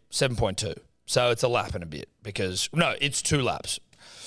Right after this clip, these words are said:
Uh, Centennial, shout out to Centennial Park for hosting me. Really appreciated it. Thank you, Centennial Park. It's a great p-, way to, like, test yourself each time. I know what I'm doing. Steph's like, "Do you need to run at Centennial?" I'm like, "Yes,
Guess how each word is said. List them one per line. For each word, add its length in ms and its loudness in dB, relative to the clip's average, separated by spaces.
Uh, 840 2
Centennial, 580 0
shout 240 4
out 60 -2
to 60 -4
Centennial 380 0
Park 240 2
for 100 -6
hosting 400 2
me. 160 2
Really 220 2
appreciated 680 2
it. 220 2
Thank 260 0
you, 60 -2
Centennial 460 0
Park. 380 4
It's 100 -8
a 40 -8
great 280 2
p-, 160 -2
way 240 4
to, 80 0
like, 240 2
test 300 0
yourself 360 2
each 220 0
time. 320 2
I 60 -2
know 320 2
what 160 0
I'm 160 -2
doing. 340 4
Steph's 260 0
like, 140 0
"Do 100 -4
you 40 0
need 140 0
to 60 0
run 100 4
at 60 0
Centennial?" 440 0
I'm 60 2
like, 180 2
"Yes, 420 0